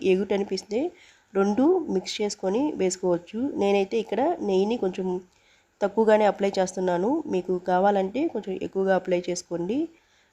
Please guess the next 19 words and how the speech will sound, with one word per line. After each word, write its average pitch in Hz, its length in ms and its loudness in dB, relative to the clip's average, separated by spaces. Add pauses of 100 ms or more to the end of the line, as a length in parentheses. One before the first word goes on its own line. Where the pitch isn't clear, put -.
అలా 202 160 6
అప్లై 220 240 0
చేసుకోవాలనుకున్నప్పుడు 202 960 0 (260)
డైరెక్ట్గా 180 360 0
నెయ్యే 190 280 2
కాకుండా 190 520 -2
రెండు 190 280 0
మిక్స్ 190 300 -4
చేసుకొని 202 500 -2 (640)
చేసుకోవచ్చు. 190 680 -2 (1160)
ఇలా 214 140 4
ఫ్లేమ్ని 220 500 4 (100)
మీడియంలో 220 440 4
పెట్టుకొని 208 580 0 (220)
రోస్ట్ 202 280 -4
చేసుకోండి. 185 560 0 (160)
అప్పుడు 196 280 -8
ఈవెన్‌గా 208 460 2 (160)
కాలుతుంది. 180 560 0